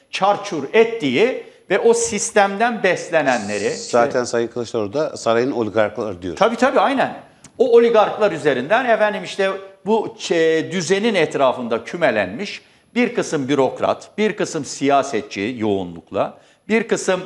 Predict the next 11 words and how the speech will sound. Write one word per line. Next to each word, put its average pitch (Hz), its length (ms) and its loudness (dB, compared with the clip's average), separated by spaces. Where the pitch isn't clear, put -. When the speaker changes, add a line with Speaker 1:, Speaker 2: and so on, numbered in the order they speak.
Speaker 1:
e, 151 160 4
gazeteci, 143 1000 0
aydın 127 760 0
ya 143 220 0
da - 140 -2
kalemşör 147 760 2
dediğim 98 320 -10
ya 160 140 0
da 185 140 2
bir 180 120 -2
troller 160 840 0